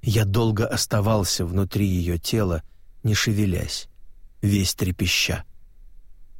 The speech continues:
Вдруг она начала поводить подо мной бедрами, сначала потихоньку,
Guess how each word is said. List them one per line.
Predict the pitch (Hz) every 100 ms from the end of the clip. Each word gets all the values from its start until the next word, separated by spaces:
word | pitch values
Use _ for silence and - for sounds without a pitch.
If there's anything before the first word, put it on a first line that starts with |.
| - - - - -
Вдруг | 110 113 123 131 120
она | 110 110
начала | 113 110 110 110 107
поводить | 110 104 101 110 107
подо | 104 98 92
мной | 101 101
бедрами, | 87 104 92 82 78 80 80 - -
сначала | - 117 - 101 101
потихоньку, | 104 - 92 - 104 98 - 82